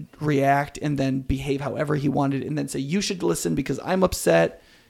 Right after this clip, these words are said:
We should be lamenting together." He, like, he dug in and felt deeply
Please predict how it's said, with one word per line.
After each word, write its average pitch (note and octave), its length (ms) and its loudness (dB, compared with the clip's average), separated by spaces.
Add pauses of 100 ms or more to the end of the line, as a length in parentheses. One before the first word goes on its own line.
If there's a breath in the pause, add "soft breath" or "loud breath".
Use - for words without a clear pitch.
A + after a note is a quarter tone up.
(140 soft breath)
We F3 100 2
should F#3 160 0
be F#3 120 4
lamenting D#3+ 500 4
together." C#3 500 0 (320 soft breath)
He, E3 380 0
like, D#3 320 2
he D3 280 -8 (160)
dug E3+ 320 0
in C#3 560 -2 (320)
and A3 260 6
felt C#3 300 2
deeply C3 580 -4